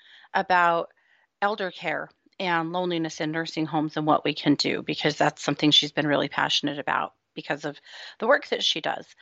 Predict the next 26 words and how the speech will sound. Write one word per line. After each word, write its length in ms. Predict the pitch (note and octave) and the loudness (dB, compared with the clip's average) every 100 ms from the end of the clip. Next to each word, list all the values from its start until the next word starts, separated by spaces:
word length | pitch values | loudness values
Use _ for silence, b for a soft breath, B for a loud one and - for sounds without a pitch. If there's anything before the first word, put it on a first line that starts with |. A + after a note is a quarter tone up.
| B B B - | B B B 2
And 360 | F#3+ F3 F3 | 4 6 4
I 80 | E3+ | 0
talked 420 | - G#3+ F#3 - | -2 -4 -4 -14
to 140 | - F#3 | -14 -10
Mia 540 | G#3+ F4 A3 G#3 - | -4 -2 0 0 0
about 460 | G#3+ - F#3 F3+ - | -2 -2 -2 -2 -4
a 140 | F3+ F3 | -10 -10
group 320 | F#3+ A3 - | -10 -8 -6
at 120 | F#3 | -4
her 120 | G3 | -6
school 420 | - - B3 A#3 G#3 | -8 -4 2 2 2
that 120 | - | 0
she's 220 | F#3+ E3+ | 0 0
involved 440 | E3 E3 D#3 D#3+ | 0 4 4 4
with 280 | F3+ F#3+ - | 0 -2 0
that 240 | F#3 D#3 - B B B | 2 2 0 B B B
identifies 720 | F3+ F3+ G3 G#3+ - F#3 F3+ | -4 0 0 0 -2 -2 -2
at-risk 480 | E3+ E3 E3+ F3 - | -4 -4 -6 -12 -16
kids 440 | - F3 D#3+ E3+ - | -12 -10 -10 -18 -14
and 480 | F3+ E3 D#3 D3+ D3+ | -6 -2 0 -2 -4
befriends 420 | D#3 - E3 D#3+ | -8 -4 -4 -4
them 160 | - D#3 | -6 -6
and 80 | D3+ | -4
helps 340 | D#3 C#3 - | -6 -8 -8
them 200 | D3+ D3+ | -4 -2
and 160 | C#3+ | -2